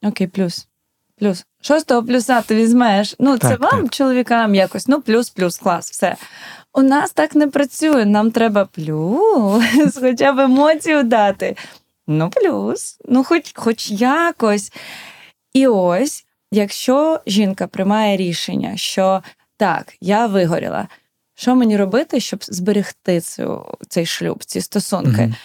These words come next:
Speaker 1: Якщо я втомилась від його поведінки, від його змін в поведінці, мені все не подобається, я не задоволена тим, що і він стресує, і я ніби хотіла розлучитися, але я приймаю рішення, що я хочу пробувати відновити. Що мені зробити, щоб ці стосунки відновити?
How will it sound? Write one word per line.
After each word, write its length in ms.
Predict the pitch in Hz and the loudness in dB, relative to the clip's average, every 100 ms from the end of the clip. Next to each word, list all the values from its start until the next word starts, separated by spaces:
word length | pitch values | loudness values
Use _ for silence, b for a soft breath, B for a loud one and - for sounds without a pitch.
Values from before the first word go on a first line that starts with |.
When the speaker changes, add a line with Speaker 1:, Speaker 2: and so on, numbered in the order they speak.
| B B B | B B B
Speaker 1:
Якщо 400 | 214 208 - 262 | -2 -2 -2 0
я 160 | 254 240 | 2 2
втомилась 600 | 240 240 233 226 202 - | 0 2 4 2 0 -2
від 140 | 196 | 0
його 220 | 208 202 202 | 2 0 -2
поведінки, 640 | 185 180 175 170 170 180 | -4 -4 -2 -2 -4 -4
від 180 | 175 180 | -4 0
його 280 | 208 226 208 | 0 2 0
змін 420 | 185 190 196 185 | 0 0 0 -2
в 100 | - | -4
поведінці, 680 | 175 175 175 170 202 - 180 B B | -6 -6 -4 -4 -4 -6 -12 B B
мені 300 | 196 208 226 | 0 2 2
все 400 | 226 - - 220 | 0 -4 -2 0
не 120 | 220 202 | 0 0
подобається, 640 | 202 185 185 175 180 185 | 0 0 0 -6 -6 -8
я 220 | 175 202 | -2 0
не 140 | 214 202 | 2 2
задоволена 680 | 202 190 190 202 196 185 180 | 0 0 0 0 0 -2 -2
тим, 240 | 190 196 | -2 -2
що 240 | - 185 | -2 -4
і 140 | 175 170 | -2 0
він 180 | 247 254 | 0 0
стресує, 680 | - 180 - 175 160 165 - B B B B B B - | -4 -8 -6 -4 -4 -6 -10 B B B B B B -2
і 100 | 196 | 2
я 120 | 220 | 4
ніби 240 | 226 214 202 | 4 2 -2
хотіла 460 | 202 - 202 190 | -4 -2 2 2
розлучитися, 800 | 190 180 180 - 160 - - - - | 0 -6 -8 -8 -6 -8 -8 -12 -4
але 560 | 190 196 214 196 165 _ _ _ _ | 0 2 2 0 -2 _ _ _ _
я 140 | 196 196 | -6 -4
приймаю 400 | 190 190 202 202 | -2 -2 0 0
рішення, 320 | 196 - 190 | -2 -6 -8
що 120 | 175 | -8
я 20 | 190 | -8
хочу 280 | 196 - | -8 -8
пробувати 440 | 185 196 190 190 180 | -4 -4 -2 -6 -4
відновити. 540 | 180 180 185 180 - | -4 -2 -2 -4 -8
Що 280 | 185 - 240 | -12 -4 0
мені 220 | 254 202 | 2 0
зробити, 480 | 180 175 190 262 233 | -2 -4 -4 -4 -6
щоб 240 | - - | -8 -10
ці 120 | - 202 | -8 -10
стосунки 460 | - - 240 - | -8 -2 -2 -2
відновити? 580 | 175 190 196 175 180 | -6 -2 -2 -2 -8